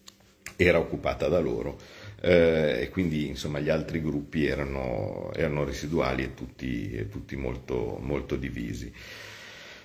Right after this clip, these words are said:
Eh, mm, per il resto, boh, ma è ovvio, io mi ricordo tante cose, alcune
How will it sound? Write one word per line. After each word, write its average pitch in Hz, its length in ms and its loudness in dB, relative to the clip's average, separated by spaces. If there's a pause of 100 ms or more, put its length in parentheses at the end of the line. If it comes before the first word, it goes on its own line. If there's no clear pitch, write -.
(240)
Eh, 101 920 10
mm, 101 360 2 (1120)
per 143 160 12
il 127 120 10
resto, 131 380 8
boh, 110 260 10
ma 92 100 6
è 87 120 6
ovvio, 92 320 6
io 92 60 4
mi 101 120 4
ricordo 87 1600 4
tante 104 440 6
cose, 78 340 6
alcune 104 600 2